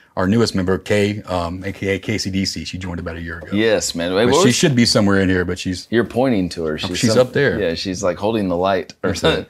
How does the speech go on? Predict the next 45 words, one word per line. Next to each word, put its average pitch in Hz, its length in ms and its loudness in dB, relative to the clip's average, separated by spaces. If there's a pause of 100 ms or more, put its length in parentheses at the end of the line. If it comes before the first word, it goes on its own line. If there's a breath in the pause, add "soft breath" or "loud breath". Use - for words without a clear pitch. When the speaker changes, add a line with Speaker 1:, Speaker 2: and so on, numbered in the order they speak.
(160 loud breath)
Speaker 1:
it. 123 200 0
Speaker 2:
The, 107 60 -6
the 120 140 2
new 123 140 4
people 113 260 0
have 90 120 -2
to 90 80 -4
do 87 180 -2
that 87 180 -2
kind 87 120 -12
of 87 60 -14
stuff. 87 240 -14
Yeah. 147 1300 0
<laughs> - 120 -20
Hey, 131 100 4
where 147 140 4
was 214 140 0
this 180 140 -2
picture 147 320 -4
taken 71 260 -4
at, 58 180 -10
by 58 100 -10
the 65 40 -8
Speaker 1:
That's - 200 -2
Speaker 2:
way? 95 60 0
Speaker 1:
right 113 100 4
across 113 220 0
the 107 60 -6
street 110 320 -2
from 90 120 -4
Mule 104 160 0
Camp 104 240 -4
Tavern. 104 340 0 (680)
Speaker 2:
Oh, 127 480 4
cool, 147 240 0
Speaker 1:
Yeah. 85 60 -4
Speaker 2:
man. 78 260 -2 (1120 soft breath)
So 117 180 0
does 110 220 0
everybody 131 340 4
live 113 360 0
in 98 380 -2
close 123 280 -2
to 131 100 -4
you? 131 160 0